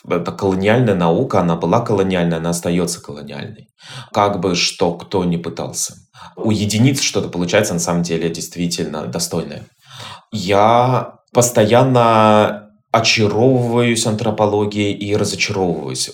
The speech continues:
в антропологии. Академическая среда никогда не была для меня средой, в которой я социализировался, которая была для меня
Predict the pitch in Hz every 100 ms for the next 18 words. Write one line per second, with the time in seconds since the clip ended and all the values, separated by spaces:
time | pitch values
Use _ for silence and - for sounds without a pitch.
0 | - 85 82 85 85 82 82 73 - -
1 | - - - - - 107 120 147 175 147
2 | - 113 90 110 147 131 113 101 107 120
3 | 113 95 98 104 104 98 92 90 95 101
4 | - 101 85 92 95 - 87 95 87 90
5 | 90 92 - 87 85 92 104 101 92 -
6 | 92 87 87 87 87 85 82 82 85 87
7 | 82 82 85 85 87